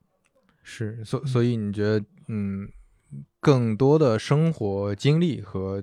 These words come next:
Speaker 1: 就收集这种生活素材会是一个非常重要的。
Speaker 2: 对。因为我，我们发现其实技巧的方，问题都能补，
Speaker 1: 嗯。
Speaker 2: 都后天能补，但是前提对生活的感知，呃，很难补，很难靠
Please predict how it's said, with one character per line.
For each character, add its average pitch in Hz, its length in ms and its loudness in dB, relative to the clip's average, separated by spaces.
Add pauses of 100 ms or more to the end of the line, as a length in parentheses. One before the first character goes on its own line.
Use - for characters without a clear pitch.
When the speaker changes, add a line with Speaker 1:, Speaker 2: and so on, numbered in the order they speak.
Speaker 1:
就 104 160 -6
收 131 220 2
集 113 160 2
这 104 80 2
种 101 120 0
生 120 160 0
活 127 120 0
素 160 160 0
材 - 160 -6
会 208 200 -2
是 208 140 2
一 208 40 2
个 - 60 -2
非 147 120 -2
常 - 0 -
重 - 0 -
要 - 0 -
的。 - 0 -
Speaker 2:
对。 - 0 -
因 - 20 0
为 147 40 0
我， 131 40 -2
我 120 60 -4
们 135 100 -2
发 240 180 -6
现 226 200 -2
其 156 120 -6
实 190 100 -2
技 254 180 4
巧 110 200 -2
的 107 80 -8
方， 127 220 -8 (140)
问 165 300 0
题 117 240 -8
都 233 180 -2
能 247 100 -2
补， 107 280 -16 (300)
Speaker 1:
嗯。 104 320 -4 (120)
Speaker 2:
都 196 140 6
后 190 160 2
天 151 160 -2
能 147 160 -2
补， 123 200 -8 (220)
但 170 120 0
是 156 40 2
前 151 240 0
提 185 160 0
对 165 140 6
生 165 200 -2
活 156 80 2
的 160 120 2
感 104 220 -8
知， 123 280 -4 (440)
呃， 127 220 -6
很 110 240 -8
难 98 220 -10
补， 117 300 -12
很 123 200 -8
难 113 200 -8
靠 120 420 -4